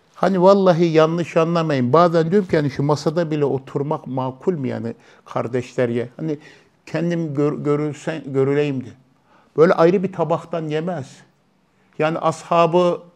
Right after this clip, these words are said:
karavanalardan, tabildottan Resulullah, e, porselen tabaktan falan yemez. Sahabesi hangi tabaktan yerse onu yer.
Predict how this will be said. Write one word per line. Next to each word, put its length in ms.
karavanalardan, 1200
tabildottan 960
Resulullah, 560
e, 340
porselen 500
tabaktan 560
falan 380
yemez. 680
Sahabesi 580
hangi 340
tabaktan 640
yerse 360
onu 340
yer. 540